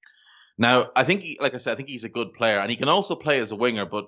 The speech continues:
I think you waste him there. Striker or second striker is the best pl-, best spot for him.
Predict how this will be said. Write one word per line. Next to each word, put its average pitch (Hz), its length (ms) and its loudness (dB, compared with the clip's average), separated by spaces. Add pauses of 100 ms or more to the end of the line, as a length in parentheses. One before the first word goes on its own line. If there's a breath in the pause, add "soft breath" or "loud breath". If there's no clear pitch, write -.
(120)
I 107 80 -6
think 123 160 -8
you 110 120 -4
waste 110 320 2
him 95 80 -6
there. 90 260 -4 (280 soft breath)
Striker 143 520 4
or 113 60 0
second 123 380 -2
striker 101 360 -2
is - 80 -12
the 85 80 -18
best 98 260 -4
pl-, 104 320 -8
best 101 200 -2
spot 113 280 4
for 98 120 -2
him. 85 320 -6